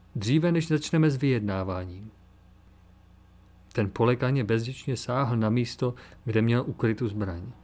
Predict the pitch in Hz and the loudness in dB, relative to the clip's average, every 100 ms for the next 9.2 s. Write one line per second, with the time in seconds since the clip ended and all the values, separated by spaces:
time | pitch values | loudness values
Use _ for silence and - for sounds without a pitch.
0 | - - - - - - - - - - | -20 -20 -20 -20 -20 -20 -20 -20 -20 -20
1 | - - - - - - 101 131 117 - | -20 -20 -20 -20 -6 -4 0 0 0 2
2 | 147 139 113 101 - 113 90 90 - - | 4 4 4 0 -2 -6 -6 -10 -20 -20
3 | - 120 123 127 165 127 156 - 156 170 | -6 2 6 6 4 6 4 4 2 2
4 | 143 - - - - - 127 131 143 151 | 2 -6 -20 -20 -16 0 4 6 6 4
5 | - 147 - 151 - 143 - 135 135 117 | 2 0 0 -2 0 0 4 4 4 0
6 | 143 131 127 - 107 - - 92 - - | 2 2 2 0 -2 -2 -8 -8 -10 -20
7 | - - - - - - - 147 180 180 | -20 -20 -20 -20 -20 -20 4 8 8 10
8 | 190 180 - - 123 131 123 127 120 110 | 8 8 -2 0 2 4 2 2 2 2
9 | 110 | 2